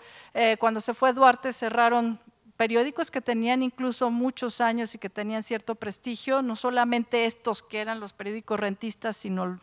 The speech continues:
otros, ¿no? Que se les quedó a deber una enorme cantidad de dinero por parte del gobierno de Javier Duarte. Eh,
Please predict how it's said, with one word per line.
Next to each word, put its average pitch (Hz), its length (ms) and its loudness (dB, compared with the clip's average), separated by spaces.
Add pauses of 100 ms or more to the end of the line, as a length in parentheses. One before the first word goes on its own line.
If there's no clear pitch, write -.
(140)
otros, 240 480 2
¿no? 247 180 0 (440)
Que 220 80 -14
se 233 100 -4
les 208 160 -6
quedó 233 280 2
a 233 60 8
deber 233 460 0
una 226 400 0
enorme 220 400 -2
cantidad 208 480 -2
de 208 140 -2
dinero 202 400 -4
por 196 160 -6
parte 190 320 -4
del 196 160 -8
gobierno 196 420 -8
de 190 80 -16
Javier 208 380 -12
Duarte. 262 440 -6 (520)
Eh, 220 420 4